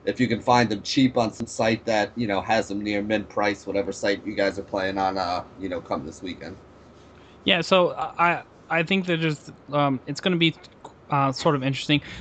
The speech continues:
Speaker 2: A lot of people on Pro Football Focus have been writing up Ty Montgomery for fifty-eight hundred on FanDuel as a potential option there as well, given the matchup he has. So, uh, um, I'm,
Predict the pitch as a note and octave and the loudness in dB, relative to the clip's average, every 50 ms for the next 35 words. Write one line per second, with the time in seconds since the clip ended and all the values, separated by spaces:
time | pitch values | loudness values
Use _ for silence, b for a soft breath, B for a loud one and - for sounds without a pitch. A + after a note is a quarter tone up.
0 | B B - D#3 E3 F3+ F#3 G3 - G#3 F#3 G3 F#3+ F3 - F#3 F3 - F#3+ F3 | B B 6 6 8 8 8 6 6 4 4 4 4 6 6 4 6 6 4 4
1 | F3 D#3+ - E3+ E3 - D#3+ C#3+ D#3+ D3 D3+ C#3+ C#3 C#3+ C#3+ D3+ D3 C#3+ C#3 - | 4 2 2 0 -2 -2 -2 -4 -2 0 0 2 4 4 4 4 4 2 0 2
2 | D3 D3 D3 C#3+ C#3 C3+ B2+ - C#3 C#3 C#3 C#3 C#3+ C3+ - C#3 B2+ - C#3 B2+ | 2 2 4 4 2 2 0 0 2 2 4 4 2 2 0 -4 -6 -6 -6 -4
3 | - C#3 C3+ C3+ C3 C3+ C3 C3 C3 C3 C3 B2+ - C3 C3 C3 C3+ C3 B2 A#2+ | -2 0 0 0 0 0 0 2 2 0 0 2 0 2 2 4 4 4 2 2
4 | A#2+ B2 C3 B2+ - C#3 C3 - C3+ B2+ C3 C3 - - C3+ B2+ C3 B2+ B2 B2 | 0 -2 -6 -2 0 0 0 2 2 4 4 4 2 0 -2 0 0 0 0 -2
5 | A#2 A#2 B2+ B2+ B2+ B2 B B B B B - - C#3+ C#3 C#3 C3+ C3+ C3+ C#3 | -2 0 0 0 0 0 B B B B B -4 -2 2 4 6 6 6 6 4
6 | - D3 B2+ - C#3 C#3 D3 C3 C3 - - C#3+ C3+ C3 B B B B B B | 2 0 0 2 2 2 4 2 2 0 0 -2 -2 -2 B B B B B B
7 | B - - - - C#3+ B2+ - - D3+ D#3 D#3 D#3 E3 E3 - - E3+ F3+ | B -20 -20 -12 -10 -8 -6 0 2 4 6 6 4 4 2 -2 -4 -4 -4